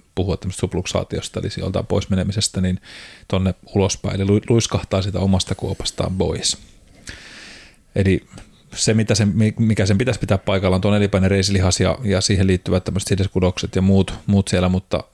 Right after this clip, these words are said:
voimakkaissa tämmöisissä iskuissa ja nopeissa venymisreflekseissä sillä voi sattua tämmöinen liu-, liukahtaminen tai livahtaminen pois paikaltaan myöskin. Eli sillä naisilla on se tyypillisesti alttiimpaa.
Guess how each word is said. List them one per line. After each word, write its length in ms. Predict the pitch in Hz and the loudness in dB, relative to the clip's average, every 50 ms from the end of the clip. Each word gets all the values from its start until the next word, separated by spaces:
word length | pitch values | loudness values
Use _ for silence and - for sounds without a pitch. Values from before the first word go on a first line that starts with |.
| - - - - 110 - - - | -20 -16 -12 -10 -10 -10 -8 -4
voimakkaissa 520 | - 101 98 90 90 - - 104 98 - 117 | 0 2 2 2 2 0 -2 -2 -2 -2 -2
tämmöisissä 340 | - 98 98 95 - - - | 0 0 0 0 0 0 2
iskuissa 540 | 110 104 101 - - - 95 85 - - 90 | 0 0 0 0 -2 -2 -2 0 0 0 2
ja 200 | 87 87 85 78 90 | 2 2 2 2 2
nopeissa 480 | 101 95 - - 90 - - - - - _ - - - - - - - | 0 0 0 0 -2 0 0 -2 -4 -6 _ -20 -20 -20 -20 -20 -8 0
venymisreflekseissä 800 | - 107 107 104 101 98 104 98 90 - 101 - - - 95 - | 2 4 4 4 4 4 2 0 0 0 -2 -2 -2 -2 -2 0
sillä 140 | 95 95 92 | 2 2 4
voi 140 | 98 95 90 | 4 4 4
sattua 500 | 98 90 - - - 95 - - 95 - - | 2 0 -2 -2 -4 -4 -2 -4 -6 -4 -2
tämmöinen 240 | 98 90 95 90 90 | -2 0 2 2 2
liu-, 220 | 92 87 90 - - - | 2 2 2 0 -4 -2
liukahtaminen 800 | 110 104 101 101 101 98 - 85 - - - 92 92 92 90 87 | -2 0 2 4 2 2 2 0 -4 -2 -2 0 0 0 0 0
tai 200 | - 95 90 92 | 0 0 0 0
livahtaminen 520 | 92 95 101 90 - - 98 98 90 90 92 | 0 0 -2 -2 -4 -4 -4 -2 -2 -2 -2
pois 200 | - - - - | -2 -4 -4 -2
paikaltaan 600 | - - - - - 110 104 101 - 101 - - | -4 -4 -4 -4 -6 -8 -8 -8 -8 -8 -8 -6
myöskin. 300 | - - - - - 95 | -6 -6 -4 -2 -2 -2
Eli 60 | 95 | -2
sillä 240 | - 101 98 101 - - - - | 0 0 0 0 -2 -2 -2 0
naisilla 300 | 113 110 98 107 104 98 | 0 2 2 2 2 2
on 60 | 95 | 0
se 120 | - 92 - - | 0 -4 -4 0
tyypillisesti 420 | - 104 98 101 98 - - - | 0 0 2 0 -2 -2 -2 -2
alttiimpaa. 600 | 78 92 95 - - - - - - - - - | -2 -2 -2 -4 -6 -8 -8 -8 -8 -12 -12 -12